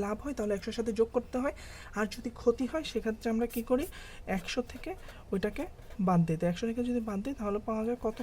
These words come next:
পার্সেন্ট ক্ষতি হয়েছে আমাদের? নব্বই পার্সেন্ট আমাদের এখানে ক্ষতি হয়েছে। আমরা পার্সেন্টেজের হিসাবে বলতেছি। তাহলে নব্বই পার্সেন্ট ক্ষতি হওয়ার পরে আমাদের বিক্রয় মূল্যটা কত দাঁড়াইছে?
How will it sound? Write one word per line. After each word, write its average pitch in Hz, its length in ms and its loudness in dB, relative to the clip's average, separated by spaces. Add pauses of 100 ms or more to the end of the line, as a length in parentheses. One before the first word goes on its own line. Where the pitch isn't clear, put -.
পার্সেন্ট 240 340 -2
ক্ষতি 254 240 -4
হয়েছে 247 240 0
আমাদের? 269 220 0 (580)
নব্বই 202 360 4
পার্সেন্ট 247 280 0
আমাদের 220 220 2
এখানে 202 260 -2
ক্ষতি 185 240 0
হয়েছে। 170 220 2
আমরা 180 200 4
পার্সেন্টেজের 226 540 0
হিসাবে 226 220 -2 (380)
বলতেছি। 175 360 0
তাহলে 190 180 2 (100)
নব্বই 196 300 4
পার্সেন্ট 254 260 0 (100)
ক্ষতি 247 340 0
হওয়ার 277 300 2
পরে 233 120 8 (100)
আমাদের 214 200 2 (100)
বিক্রয় 247 320 4
মূল্যটা 247 300 4
কত 240 200 4
দাঁড়াইছে? 247 300 2